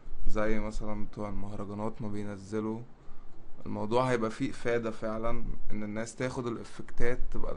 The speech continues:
ممكن الافكتات تبقى جاهزة، ممكن تليق مع صوتها. فانا قررت، عشان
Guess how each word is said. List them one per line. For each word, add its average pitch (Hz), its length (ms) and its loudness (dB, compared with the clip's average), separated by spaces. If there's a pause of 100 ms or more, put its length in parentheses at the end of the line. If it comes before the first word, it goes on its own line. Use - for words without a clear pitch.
ممكن 123 300 -6
الافكتات - 520 -4
تبقى 113 180 -6
جاهزة، 127 360 -4
ممكن 120 360 -2
تليق 120 280 -8
مع 110 200 -6
صوتها. 110 500 -14 (600)
فانا 123 300 -4
قررت، 120 580 4
عشان 98 400 -4